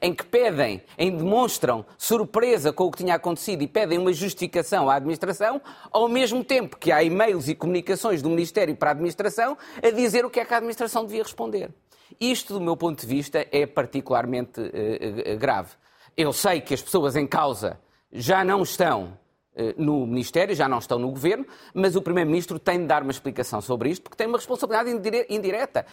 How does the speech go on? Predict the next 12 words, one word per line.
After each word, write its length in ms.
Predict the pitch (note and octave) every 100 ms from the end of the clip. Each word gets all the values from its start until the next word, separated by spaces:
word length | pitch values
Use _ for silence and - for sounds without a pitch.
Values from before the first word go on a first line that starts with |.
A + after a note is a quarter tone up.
| - -
Foi 220 | - A3+
no 160 | A3 C4
seu 240 | - B3
governo, 640 | E3+ C3+ D3+ D3+ D3 E3+
no 120 | F3+ F#3+
seio 220 | A3+ G3+
do 100 | F3+
seu 160 | G#3
governo, 320 | D#3 D3+ G3+ - - _
que 120 | A3
isto 240 | A3 -
o-, 120 | G3